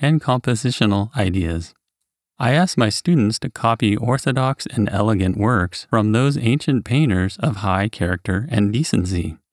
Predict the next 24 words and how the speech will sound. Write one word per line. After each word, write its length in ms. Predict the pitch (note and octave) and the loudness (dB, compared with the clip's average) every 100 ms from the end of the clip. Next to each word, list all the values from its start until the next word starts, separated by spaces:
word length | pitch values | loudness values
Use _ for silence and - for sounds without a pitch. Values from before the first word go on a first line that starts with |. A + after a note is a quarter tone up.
| _ _ _ _ | _ _ _ _
I 140 | A#2+ | 0
knew 200 | B2 D#3 C3+ | 4 4 2
that 220 | B2 - | 0 0
these 260 | C#3+ E3+ | 2 2
painters' 460 | - B2 A2+ A2+ A2+ | 0 0 2 2 0
works 400 | F2+ F#2 - - _ | 0 0 -2 -10 _
were 160 | A2+ F#2+ | -2 -2
suitable 540 | - C3+ C#3+ F2 F#2+ | -2 0 0 0 -2
for 160 | - A2 | -2 -2
children. 520 | - D3 A#2 F2+ E2 _ _ _ _ _ | 2 2 2 0 -4 _ _ _ _ _
For 200 | G2+ G2 | 0 0
example, 600 | G2 G#2 A#2 F#2 F#2 - _ - _ | 2 2 2 0 -2 -6 _ -20 _
for 200 | - A#2+ | 0 2
landscape 640 | A2 B2 D3 - G2+ G2+ - | 4 4 0 0 0 0 0
painting, 500 | B2+ C#3 F2 F#2 - _ | 0 2 0 -2 -6 _
I 120 | B2+ | -2
chose 280 | B2 D3 D3+ | 0 0 0
some 220 | - C3+ | 2 0
of 80 | B2 | 0
the 80 | A2+ | -2
paintings 600 | - C3+ C3+ G2 F#2 - | -2 0 2 2 2 0
of 160 | - G#2 | -2 0
the 80 | G2+ | 2
Ming 420 | G2+ G#2+ G2+ | 4 2 2